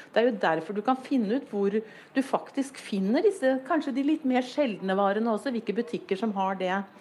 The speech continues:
Og hvis Joachim Lund hadde bare en komma åtte prosent forskjell mellom butikkene rundt han, så da var han heldig, fordi kurven som kom ut i forrige uke, da var det opp til tredve prosent forskjell mellom butikker faktisk på dis-, på den kurven, og alle kan få se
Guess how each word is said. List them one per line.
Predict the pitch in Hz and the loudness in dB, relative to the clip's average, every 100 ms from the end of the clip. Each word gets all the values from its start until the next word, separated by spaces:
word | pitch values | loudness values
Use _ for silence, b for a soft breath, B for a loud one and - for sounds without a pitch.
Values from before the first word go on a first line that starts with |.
| B B B B B - | B B B B B 2
Og | 262 | 2
hvis | 285 269 | 2 4
Joachim | 220 214 254 247 | 4 4 2 4
Lund | 220 240 | 4 4
hadde | 247 208 220 | 2 2 4
bare | 208 233 185 | 4 4 2
en | 180 | -2
komma | 220 233 233 | 0 2 2
åtte | 233 | 0
prosent | 175 220 220 214 | -2 0 2 0
forskjell | - 220 196 175 | 0 0 0 0
mellom | 190 208 | 0 2
butikkene | 240 240 196 220 220 | 2 0 -2 0 2
rundt | 220 220 | 2 0
han, | 220 | 0
så | 220 208 | 0 0
da | |
var | 185 226 | 2 2
han | 254 | 0
heldig, | 262 185 196 359 - | -2 -2 0 -2 0
fordi | 240 220 220 | 0 2 0
kurven | - 196 185 220 | 0 -2 0 -2
som | 240 233 240 B B B B | -2 -2 -2 B B B B
kom | 277 214 | 4 4
ut | 196 240 | 2 0
i | 247 | 2
forrige | 247 196 220 208 | 2 4 2 2
uke, | 233 | 2
da | 220 226 | 2 2
var | 196 | 4
det | 202 | 4
opp | 185 - | 2 0
til | 202 | 0
tredve | 220 185 143 | 2 0 0
prosent | 180 190 180 170 | -4 -2 -2 -2
forskjell | - 202 - 160 | -2 -4 -2 -2
mellom | 175 160 160 | -2 -2 -2
butikker | 185 - 160 180 | -4 -6 -4 -4
faktisk | 180 - - - 190 185 - - | -2 -2 -4 -4 -6 -6 -10 -6
på | 185 | -4
dis-, | 190 - | -4 -4
på | 185 196 | -2 -2
den | 185 170 | 0 -2
kurven, | 185 175 165 180 214 B B | -2 -4 -2 -2 -2 B B
og | 240 240 | 2 4
alle | 226 165 | 2 2
kan | 196 | 0
få | 190 226 | -2 -4
se | - 175 | 2 2